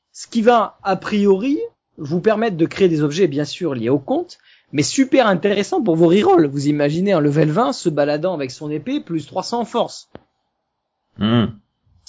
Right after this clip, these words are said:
Speaker 1: Voilà l'info qu'on a, euh, actuellement. Ce-, ceci dit,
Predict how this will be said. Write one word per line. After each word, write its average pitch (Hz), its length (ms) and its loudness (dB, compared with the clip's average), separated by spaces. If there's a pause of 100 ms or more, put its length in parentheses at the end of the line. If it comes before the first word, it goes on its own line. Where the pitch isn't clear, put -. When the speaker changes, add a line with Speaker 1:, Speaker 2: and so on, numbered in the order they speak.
(540)
Speaker 1:
Voilà 220 380 4
l'info 226 340 -2
qu'on 185 200 0
a, 220 260 -2 (200)
euh, 147 160 -6
actuellement. 170 520 -2
Ce-, 127 160 -12
ceci - 580 -10
dit, 277 280 4